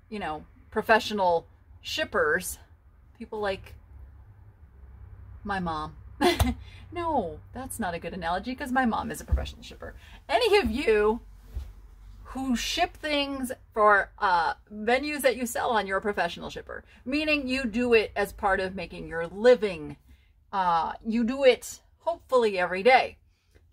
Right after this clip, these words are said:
I'm talking about the people who are still standing in line at the post office to have them help them package their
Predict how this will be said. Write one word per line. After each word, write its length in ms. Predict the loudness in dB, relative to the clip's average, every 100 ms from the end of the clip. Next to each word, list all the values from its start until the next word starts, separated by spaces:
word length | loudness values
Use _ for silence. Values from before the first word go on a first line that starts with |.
| -14 -16 _
I'm 260 | 4 4 4
talking 460 | 4 4 4 0 -6
about 500 | 0 2 2 0 -6
the 80 |
people 560 | -14 -12 -6 -2 0 0
who 560 | -4 -8 -8 -8 -10 -8
are 80 | -8
still 240 | -2 -2
standing 380 | -2 -2 -2 -2
in 100 | -2
line 240 | -2 -4 -6
at 80 |
the 60 | -12
post 420 | -2 2 2 2
office 480 | 2 2 0 -8 -8
to 100 | -10
have 220 | -4 -2 -2
them 160 | -4
help 520 | -8 -8 2 2 2 _
them 420 | -6 -4 -4 -8 -18 -20 -20 _ -6
package 500 | 0 0 -2 -8 -6
their 200 | -6